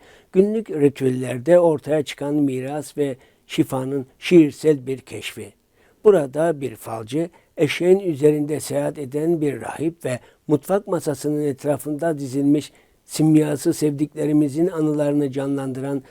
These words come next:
tatlar ve kokular var. Elaine Harutyunyan Riordan'un miras ve restorasyon temalarını ele aldığı üçüncü şiir kitabı. Kitabın sayfalarında geçmiş ve bugün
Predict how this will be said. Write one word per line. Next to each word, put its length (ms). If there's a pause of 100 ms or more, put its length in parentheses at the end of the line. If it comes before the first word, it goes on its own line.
(140)
tatlar 500
ve 140
kokular 480
var. 320 (580)
Elaine 440
Harutyunyan 760 (300)
Riordan'un 720 (200)
miras 480
ve 180
restorasyon 800
temalarını 640
ele 300
aldığı 440
üçüncü 460
şiir 240
kitabı. 540 (640)
Kitabın 400
sayfalarında 840 (240)
geçmiş 520
ve 260
bugün 380